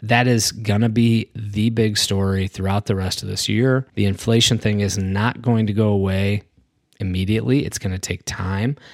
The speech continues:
But there are natural forces at work here that I think are showing and proving to be beneficial. So we're gonna continue to kind of throw out data points that we see that we think are really interesting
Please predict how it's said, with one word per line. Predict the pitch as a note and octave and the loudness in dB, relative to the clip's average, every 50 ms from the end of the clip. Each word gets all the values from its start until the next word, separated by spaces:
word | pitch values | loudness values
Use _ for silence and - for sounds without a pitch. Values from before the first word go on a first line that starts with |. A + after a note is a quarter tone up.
| - - - - _ _ - | -20 -20 -20 -20 _ _ -6
But | - G#2+ - | -4 0 2
there | - - - | 2 0 0
are | - E3+ F3 F#3 E3 | 0 0 2 2 4
natural | D3+ A#2+ A2 G#2+ G#2+ A2 - - A2+ | 4 4 4 2 2 2 2 0 0
forces | G#2 - - G#2+ G2+ G2 - - F#2+ F#2+ | 0 0 -2 -2 -2 -2 -2 -2 -2 -4
at | F2+ - | -4 -6
work | - G2+ G#2+ B2+ B2+ - | -4 -4 -4 -4 -4 -4
here | - E3 E3 D#3+ | -2 0 0 2
that | D3+ B2 | 0 0
I | G#2 G2 | -2 -2
think | F#2+ - A2+ G2 - - - _ | -2 -2 -4 -4 -6 -8 -16 _
are | - G2 G2+ G#2+ B2+ | -6 -2 0 2 2
showing | B2 - - B2 A2 A2 A2 A#2 A#2+ G#2 | 4 2 2 2 0 0 0 -2 -2 -4
and | G2 F#2 - | -4 -6 -6
proving | - A#2 A2+ A2+ A2+ A2+ G#2 | -2 -2 0 0 0 -2 -2
to | - - | -4 -6
be | G2+ G2 | -6 -4
beneficial. | F#2+ F#2+ E2+ - - - A#2 A#2 - - E3+ F3 - _ _ - | -4 -4 -6 -8 -6 -4 -4 -2 0 -2 -2 -4 -4 _ _ -12
So | - - - | -2 2 4
we're | C#3+ D#3 F3 G3 | 6 6 6 6
gonna | A#3 A3+ G#3 | 6 6 4
continue | - - A#2 G2+ - - A#2+ B2 B2 B2 | 4 2 0 2 2 2 2 4 4 4
to | A2+ A2 | 2 0
kind | - - A2 G#2 G2 | -2 0 0 0 0
of | - | -2
throw | - - G#2+ G2+ G2+ G2+ | -4 -4 -4 -2 -2 -2
out | G2+ G2+ G2+ G2+ - - G#2+ | -2 -2 -4 -4 -6 -8 -6
data | G#2 G2+ G2+ G#2+ A2+ | -4 -2 0 0 -2
points | - A#2+ G#2+ G#2 G#2 - - | -2 -2 -4 -4 -4 -4 -6
that | - G2+ | -8 -8
we | G#2 G#2 G2 | -6 -6 -4
see | - - - G#2 G2 | -4 -4 -4 -4 -4
that | G2+ - | -6 -6
we | - G#2+ | -8 -8
think | - - G2+ F#2+ - | -8 -6 -8 -8 -8
are | - | -8
really | F#2+ F#2+ G2 G2 - | -10 -8 -8 -10 -10
interesting | - G#2+ G2 - - - - - - G2 G#2 G#2+ | -10 -10 -10 -10 -8 -8 -8 -8 -8 -10 -14 -14